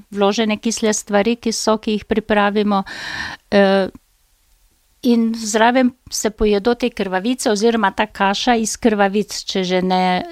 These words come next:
olupka, a ne. Eh, kaj bi druga naredila? Ne vem, med pire krompir zamešala, lahko takole, da tako se stavi in nekje majhno bolj nevtralna jed potem pride in s tem lahko ali se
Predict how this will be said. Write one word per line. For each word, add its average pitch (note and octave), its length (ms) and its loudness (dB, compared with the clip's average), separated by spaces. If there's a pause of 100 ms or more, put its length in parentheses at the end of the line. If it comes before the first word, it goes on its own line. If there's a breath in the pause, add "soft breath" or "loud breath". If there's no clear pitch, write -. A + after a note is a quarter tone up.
(160)
olupka, F3+ 580 0
a D#3+ 40 -4
ne. F#3 180 0 (720 loud breath)
Eh, G3+ 140 4 (300)
kaj B3+ 180 4
bi A#3 100 0
druga A#3+ 340 2
naredila? G3+ 540 -2
Ne F#3 160 0
vem, A#3+ 280 4 (280)
med G#3+ 340 0
pire A#3 260 2
krompir B3 440 0
zamešala, A#3 800 0 (100)
lahko A3 460 0
takole, A#3+ 360 2
da F#3 140 0
tako A3 340 -2
se D4 180 -2
stavi A3+ 540 0 (180)
in A#3+ 160 4
nekje A#3 680 0 (260)
majhno A#3+ 460 2
bolj A#3+ 160 2
nevtralna G#3+ 640 0
jed G3+ 320 0
potem A#3 380 0
pride A#3+ 420 2
in A3+ 100 0
s - 140 -6
tem A#3 240 2
lahko G#3 320 -2
ali F#3 240 2
se E3+ 220 -4